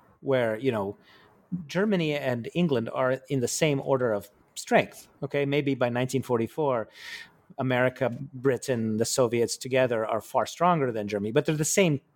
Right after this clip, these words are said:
category of power. And this is absolutely not true with God and the devil.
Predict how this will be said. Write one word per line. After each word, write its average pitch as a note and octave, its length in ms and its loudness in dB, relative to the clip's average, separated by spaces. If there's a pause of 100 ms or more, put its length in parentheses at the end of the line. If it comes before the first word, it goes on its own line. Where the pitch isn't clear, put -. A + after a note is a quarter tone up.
category A#2 760 -2 (160)
of - 160 -12
power. F2 400 2 (720)
And B2+ 160 -2
this G3 240 4
is A#2+ 180 -4
absolutely B2 400 0
not G2+ 160 -2
true F2+ 460 0
with G#2 200 -4
God G2 280 4
and F#2+ 380 -2 (640)
the G#2 100 0
devil. D#2 360 0